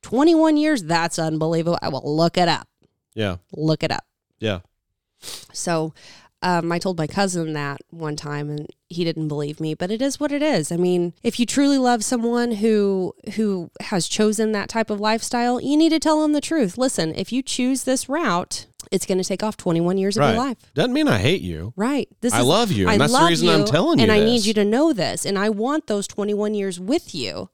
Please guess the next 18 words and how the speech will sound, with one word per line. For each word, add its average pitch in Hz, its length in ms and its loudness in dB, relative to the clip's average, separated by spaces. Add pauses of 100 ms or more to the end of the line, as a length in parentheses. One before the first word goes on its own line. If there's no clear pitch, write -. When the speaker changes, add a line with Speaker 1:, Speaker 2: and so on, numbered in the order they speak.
Speaker 2:
Right. 104 280 -2
Speaker 1:
So. 160 320 -8 (480)
Speaker 2:
Right. 113 280 2 (300)
Speaker 1:
Yeah. 156 320 -6 (360)
And 226 120 2
I 233 80 4
love, 226 280 0 (100)
I 233 120 -2
love 269 220 -2
gay 311 160 0
people, - 440 -6 (360)
and 262 100 -2
I 277 60 2
love 277 200 2
trans 277 360 -2
people. - 260 -2
Speaker 2:
I've, 139 300 -4
I've, 131 300 2